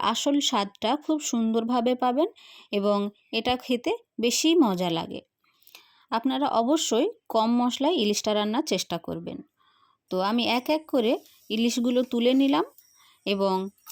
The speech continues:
আমি ওই তেলের উপরে দিয়ে দিলাম এক চিমটি, আহ, লাল লঙ্কার গুঁড়ো এবং দিয়ে দিলাম চারটে কাঁচা লঙ্কা চেরা। এর উপরেই আমি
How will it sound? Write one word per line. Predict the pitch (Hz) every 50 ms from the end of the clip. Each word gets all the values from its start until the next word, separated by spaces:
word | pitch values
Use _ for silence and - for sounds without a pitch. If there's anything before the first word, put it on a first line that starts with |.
| - - - - - - -
আমি | - 202 208 214 214
ওই | 196 220 240 277
তেলের | - 320 302 320 330 330
উপরে | 320 302 320 320 339 330
দিয়ে | 285 233 233 233 226
দিলাম | 214 220 208 202 220 277 294 -
এক | - 220 220 -
চিমটি, | - - 262 254 254 254 247 - 254 247 247 240 - - - - - - - -
আহ, | 202 202 202 196 190 185 185 180 180 - - _ _ _ _ _ _ _ _ _ _ -
লাল | 220 220 226 240
লঙ্কার | 247 254 262 269 277 302 285 285
গুঁড়ো | 269 302 302 339 403 -
এবং | - 214 208 196 202 196 202 208 214
দিয়ে | 202 226 233 254 285
দিলাম | 302 294 233 220 208 208 262 480 - - -
চারটে | - 233 208 208 - - - 220 220 226 - _ _ _ -
কাঁচা | 226 220 220 - 254
লঙ্কা | 254 262 262 262 262 - 381 480 -
চেরা। | - 214 170 170 165 - - _ - _ _ _ - - - - - - - - - - - - - -
এর | - 269 311 339
উপরেই | 339 320 - 349 349 370 392 440 427
আমি | 247 226 214 208 202